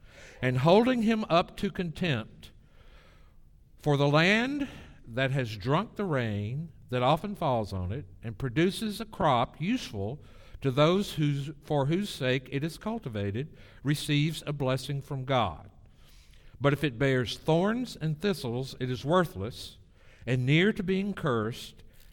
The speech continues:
and in the end is to be burned. Follow also with verse nine. Though we speak in this way,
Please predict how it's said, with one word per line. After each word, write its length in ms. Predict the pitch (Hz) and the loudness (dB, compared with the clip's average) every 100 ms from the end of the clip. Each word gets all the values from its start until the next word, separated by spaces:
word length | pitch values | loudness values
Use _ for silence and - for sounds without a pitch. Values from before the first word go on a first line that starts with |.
| - | -8
and 240 | 117 123 - | -2 -2 -2
in 240 | 175 208 | 0 2
the 200 | 226 214 | 0 2
end 540 | 165 139 123 135 151 156 - - - | 2 4 2 0 -2 -4 -10 -14 -4
is 220 | 139 - | -4 -2
to 160 | 165 | -2
be 400 | 139 151 160 156 - - - - 120 113 - | 0 2 2 0 -8 -20 -20 -14 -12 -12 -14
burned. 680 | 107 147 135 113 87 76 - - - - - - | 2 6 6 4 0 -6 -12 -20 -20 -20 -20 -2
Follow 320 | 165 185 180 | 4 6 6
also 340 | 170 165 - 143 | 6 6 4 0
with 200 | 127 110 | 0 -2
verse 280 | 120 113 | -2 -2
nine. 360 | 110 101 80 69 98 - - - - - | -4 -2 -4 -8 -18 -20 -20 -20 -20 -6
Though 260 | 113 190 240 | 4 6 6
we 380 | 240 196 226 240 | 4 2 4 2
speak 580 | - - 208 214 220 - | 0 -6 0 2 0 -2
in 320 | 170 202 202 | -2 0 0
this 280 | 185 196 - | 2 0 0
way, 760 | 147 175 190 113 92 101 170 | -2 2 2 2 2 -2 -6